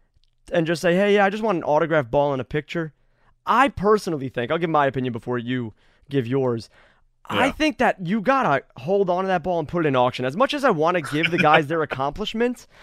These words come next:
Speaker 1: and
Speaker 2: Yeah.
Speaker 1: I truly believe in that. Like, if someone hits their first home run, I'm gonna give it to them for free and just take a picture with them and get an autographed bat or whatever. That's all cool. But
Speaker 2: Yeah, yeah,
Speaker 1: these
Speaker 2: yeah.
Speaker 1: are balls that can change your life. Like, no joke,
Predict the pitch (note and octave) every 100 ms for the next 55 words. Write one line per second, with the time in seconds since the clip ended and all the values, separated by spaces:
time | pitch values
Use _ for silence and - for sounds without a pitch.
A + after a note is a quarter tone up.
0 | - - F3 E3 D3+ - G#2 G#2 G2 F#2
1 | A#3 - C4 B3 F3+ F3 E3+ C#3+ B2+ C#3
2 | B2+ A3+ B3+ A3+ - F#3+ F#3+ F#3+ F#3+ D3
3 | D3+ F3+ F#3 - _ _ - F#3 A#3+ B3
4 | A#3+ C#3+ D#3+ D3+ D3 C3+ B2+ A#2+ D3 C#3
5 | B2 B2+ C3+ B2 C3 C3 B2+ B2+ B2 B2
6 | A2 B2 B2+ A#2+ G#2+ A#2+ A#2 A#2+ B2 B2+
7 | B2+ A3+ - A3 G#3 - - D#3+ A2+ -
8 | - - F3+ F3+ - F#2+ F2+ F2+ G#3+ C4
9 | C#4+ D#3+ D3 F3+ E3 E3 C#3 B2 - E3
10 | F3 D#3 D#3 A#2+ A2 A#2+ A#2 - - B2
11 | C3 E3+ G#3+ D3 E3 F#3